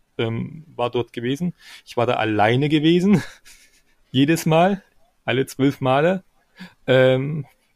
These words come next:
war nicht so schlimm, weil ich konnte die Zeit effektiv nutzen, aber, ähm, ähm, da haben wir gesagt, „Okay, ähm, wenn da anscheinend keine Rückmeldung dazu kommt oder kein Interesse daran ist, dann versuchen wir, das auf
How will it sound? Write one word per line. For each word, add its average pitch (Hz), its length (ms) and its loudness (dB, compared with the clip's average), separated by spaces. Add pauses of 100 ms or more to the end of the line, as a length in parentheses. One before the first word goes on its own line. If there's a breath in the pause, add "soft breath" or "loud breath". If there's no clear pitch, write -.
war 131 420 -2
nicht 143 160 0
so 180 140 4
schlimm, 175 240 0
weil 135 140 0
ich 131 100 -6
konnte 131 160 -2
die 123 80 -6
Zeit 131 160 0
effektiv 127 380 -4
nutzen, 151 380 -2
aber, 127 500 0
ähm, 117 220 -2
ähm, 120 260 -4
da 120 100 0
haben 123 100 0
wir 131 80 0
gesagt, 123 460 -4
„Okay, 151 440 -2 (800 loud breath)
ähm, 131 540 0
wenn 135 240 -2
da 123 260 0
anscheinend 127 480 -4
keine 117 240 -2
Rückmeldung 147 420 -2
dazu 143 240 -6
kommt 139 300 -6
oder 120 160 -4
kein 117 240 -4
Interesse 123 380 -4
daran 139 240 -4
ist, 139 180 -8
dann 117 160 -4
versuchen 123 480 -6
wir, 120 300 -2
das 120 200 -8
auf - 140 -8